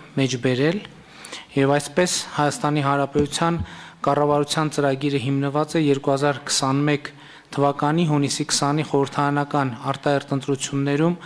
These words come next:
քաղաքացիական պայմանագիր կուսակցության նախընտրական ծրագրի, կառուցարշավի ընթացքում Հայաստանի Հանրապետության քաղաքացիների առաջ ստանձնած պարտավորությունների, նրանց տված նախընտրական խոստումների,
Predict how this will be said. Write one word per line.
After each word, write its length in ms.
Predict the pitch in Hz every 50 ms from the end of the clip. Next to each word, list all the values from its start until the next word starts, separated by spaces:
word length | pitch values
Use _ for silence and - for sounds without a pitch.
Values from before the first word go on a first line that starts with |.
| - - - - -
քաղաքացիական 800 | - - 147 143 143 - - 151 - - 151 147 - 156 147 143
պայմանագիր 680 | - 139 139 139 139 139 139 139 139 135 135 151 143 -
կուսակցության 840 | - 135 131 - 143 135 135 - - - 135 - - 151 143 135 131 - - -
նախընտրական 800 | - 143 143 - - 151 135 - 143 143 139 - 147 139 135 127
ծրագրի, 540 | - 143 135 135 135 135 135 139 147 156 170 180 180 - - - - - - - - - - - - -
կառուցարշավի 720 | - - 127 131 143 147 156 147 143 - - 156 156 170 170
ընթացքում 480 | 160 160 151 147 143 - - - 170 160
Հայաստանի 460 | 151 139 135 - - 151 143 147 151
Հանրապետության 680 | 135 135 139 135 139 135 139 143 143 135 - - 147 143
քաղաքացիների 800 | - 143 135 135 131 - 139 135 - - 143 139 139 139 147 139
առաջ 400 | 135 135 139 143 143 139 - - - - - - - -
ստանձնած 580 | - - - - 147 147 135 135 156 151 135 -
պարտավորությունների, 1200 | - 147 131 - - - 131 135 135 135 131 131 - - - 139 135 135 139 139 139 135 160 165 170 170 165 -
նրանց 300 | - 147 147 160 160 - -
տված 400 | - 156 139 139 139 131 - - -
նախընտրական 800 | 143 139 120 - 143 - 139 139 139 135 - 143 139 135 131 135 - - - - - -
խոստումների, 760 | - - 147 - - - 143 139 143 143 143 147 147 165 175